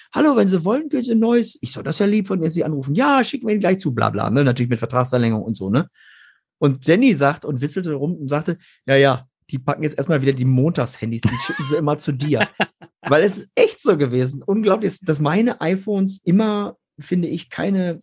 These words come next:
Speaker 1: richtig guten Bilder machen. Also es ist immer so mittelmäßig und seitdem bin ich auch nicht so, ach, von diesem ganzen Dings so überzeugt, dieses, diese, ja, du hast ja gesagt,
Speaker 2: Ja,
Speaker 1: iPhone
Speaker 2: ja.
Speaker 1: dreizehn ist natürlich jetzt schon mal eine andere Liga, ne? Aber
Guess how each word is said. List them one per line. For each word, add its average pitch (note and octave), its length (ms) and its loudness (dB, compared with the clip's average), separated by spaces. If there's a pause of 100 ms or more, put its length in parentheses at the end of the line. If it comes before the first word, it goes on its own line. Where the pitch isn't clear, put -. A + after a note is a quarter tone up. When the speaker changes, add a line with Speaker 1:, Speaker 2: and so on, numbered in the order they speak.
Speaker 1:
richtig D#3 460 -8
guten D3+ 440 -4 (680)
Bilder C3+ 300 4
machen. A2 320 -8
Also A2 220 -6
es C3+ 80 -10
ist D3 80 -10
immer C#3+ 240 0
so B2 520 2
mittelmäßig B2 720 0
und A#2+ 80 -6
seitdem B2+ 460 2 (480)
bin B2+ 160 2
ich C3 140 2
auch A#2+ 140 0
nicht B2+ 180 2
so, B2 360 2 (200)
ach, - 120 -20
von - 160 -10
diesem A#2 180 -4
ganzen A2+ 320 -4
Dings A#2+ 260 -6
so A#2 80 -6
überzeugt, A2 500 -8
dieses, G2 300 -10
diese, G#2 420 -10 (960)
ja, - 60 -10
du A2+ 80 -2
hast A2+ 80 -4
ja G#2+ 60 -4
gesagt, - 240 -6
Speaker 2:
Ja, A2+ 80 0
Speaker 1:
iPhone A#2 200 0
Speaker 2:
ja. B2 100 2
Speaker 1:
dreizehn B2+ 380 0
ist A#2 120 -4
natürlich B2 220 -2
jetzt A2+ 80 -4
schon A#2+ 80 -4
mal A#2 140 -2
eine A#2 40 -6
andere B2+ 280 0
Liga, A2 360 -4
ne? A2+ 220 -4
Aber G#2 280 -6